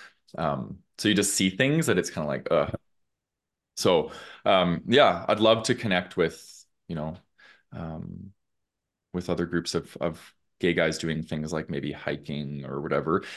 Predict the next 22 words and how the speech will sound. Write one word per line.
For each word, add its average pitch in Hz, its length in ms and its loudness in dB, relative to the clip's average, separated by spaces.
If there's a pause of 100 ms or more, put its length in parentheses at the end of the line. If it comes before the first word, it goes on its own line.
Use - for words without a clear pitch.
And 127 80 4
I 139 40 4
know 143 160 6
they're, 107 200 6
they're 82 240 6
out 73 180 4
there. 69 180 2
I 71 40 -2
think 85 180 -6
I 78 120 0 (100)
also - 200 -2
need 64 140 -6
to - 60 -6
put - 200 -10
in 69 160 -10
better 64 340 -6
effort - 500 -6
in, 69 360 -8
in 78 140 -10
finding 69 420 -8
that. 65 320 -8 (220)
But, - 220 -6